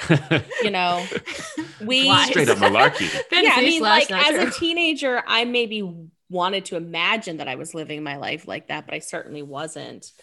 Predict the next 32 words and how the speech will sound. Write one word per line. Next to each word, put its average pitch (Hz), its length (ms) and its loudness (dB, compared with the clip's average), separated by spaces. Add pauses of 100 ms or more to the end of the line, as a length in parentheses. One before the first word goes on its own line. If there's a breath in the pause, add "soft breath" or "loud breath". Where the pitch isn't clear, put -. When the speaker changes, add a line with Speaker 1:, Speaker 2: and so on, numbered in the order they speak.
(180 soft breath)
Speaker 2:
And 165 120 -10
I 165 120 -6
think, 165 400 -10
like, 156 420 -6 (360)
yeah, 156 320 -2 (100)
they 185 100 -4
give 185 400 -4
teenagers 175 760 -8
more 160 760 -8 (280)
responsibility, 170 1080 -4
more 160 240 -6
clout, 165 560 -2
more 160 360 -10
Speaker 3:
Yeah. 175 200 -4
Speaker 2:
prowess 160 640 -4 (540)
than 160 220 -2
they 160 100 -6
probably 156 480 -10
actually 139 220 -10
Speaker 3:
Yeah. 214 320 4 (180)
I 247 140 4
mean, 277 360 0
me 269 240 0
and 269 140 0
my 196 220 2
friends 180 420 -6
once 160 400 -6
drove 175 380 -2
up 160 240 -2
to 165 180 -6
an 156 180 -8
underage, 170 1200 -6